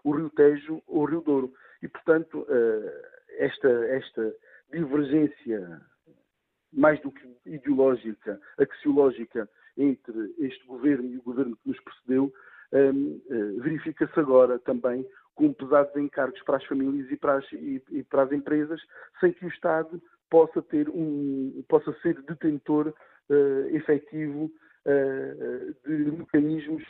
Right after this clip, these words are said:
que assegurassem desde já, imediatamente, a possibilidade de baixar estas rendas.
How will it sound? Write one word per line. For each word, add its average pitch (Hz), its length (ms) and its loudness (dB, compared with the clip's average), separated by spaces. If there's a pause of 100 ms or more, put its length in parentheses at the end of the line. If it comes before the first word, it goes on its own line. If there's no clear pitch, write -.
(140)
que 165 80 0
assegurassem 151 720 2
desde 175 440 -6
já, 135 320 0
imediatamente, 143 840 0 (100)
a 147 60 0
possibilidade 139 600 -2
de 131 80 -20
baixar 131 460 2
estas 127 400 -8
rendas. 110 280 -12